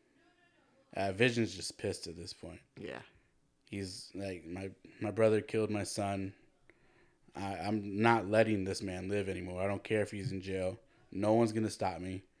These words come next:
Speaker 1: And then when he gets to the jail that he's at, the Avengers show up, and they're like,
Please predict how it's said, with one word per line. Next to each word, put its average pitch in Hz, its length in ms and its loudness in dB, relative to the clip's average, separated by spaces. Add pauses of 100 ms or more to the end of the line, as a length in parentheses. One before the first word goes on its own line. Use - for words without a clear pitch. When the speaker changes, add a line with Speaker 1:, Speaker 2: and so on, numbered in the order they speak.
(560)
Speaker 1:
And 92 220 -4
then 95 180 -2
when 98 100 -2
he 101 100 -2
gets 113 280 2
to 139 180 2
the 120 100 2
jail 107 260 6
that 98 100 0
he's 98 180 -4
at, 113 480 4
the 98 140 0
Avengers 110 400 2
show 95 240 -4
up, 98 220 -6
and 104 100 -8
they're 98 80 -2
like, 92 280 -4